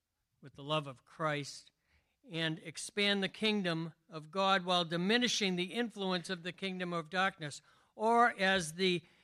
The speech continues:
introduction to the Vineyard's discipleship series, right out there on the table, the result is disciples making more disciples, making more disciples,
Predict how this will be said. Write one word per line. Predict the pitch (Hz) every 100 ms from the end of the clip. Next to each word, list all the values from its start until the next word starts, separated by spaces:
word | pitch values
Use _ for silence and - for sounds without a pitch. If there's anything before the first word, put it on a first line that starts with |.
| -
introduction | 226 208 214 208 220 - 214 185
to | 196
the | 180
Vineyard's | 170 208 196 170 -
discipleship | 180 - 208 233 226 175 - 156 -
series, | 165 156 156 180 160
right | 160 160
out | 160 -
there | 160 160
on | 151
the | 147
table, | - 170 156 165 185 - _ _ _ _ _ _ _ _ _ _ _ _ _ _ _ _ _ _ _
the | 180 190
result | 208 175 220 247 247 - _ -
is | 202 170
disciples | 196 - 220 233 240 240 233 202
making | 190 220 220 226 214
more | 202 220 214
disciples, | 202 - 220 208 196 208 185
making | 180 202 214 202 190
more | 180 185
disciples, | 175 170 - 170 170 170 160 143 - -